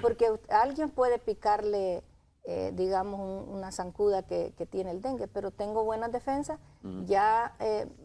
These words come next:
Speaker 1: en otras oportunidades a los que les ha dado dengue,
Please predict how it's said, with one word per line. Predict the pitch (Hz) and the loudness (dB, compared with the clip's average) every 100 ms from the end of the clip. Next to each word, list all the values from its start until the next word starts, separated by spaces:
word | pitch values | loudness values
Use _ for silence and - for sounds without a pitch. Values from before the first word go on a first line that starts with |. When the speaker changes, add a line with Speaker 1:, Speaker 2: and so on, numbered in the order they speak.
| - | -12
Speaker 1:
en | 220 220 | -6 -4
otras | 226 240 | -2 -2
oportunidades | 240 220 233 220 220 240 240 | 0 -2 0 0 2 2 2
a | |
los | 220 - | 0 0
que | 208 | 0
les | 202 | 0
ha | 202 | 2
dado | 208 226 220 214 | 4 4 2 2
dengue, | 226 226 226 | 2 0 -2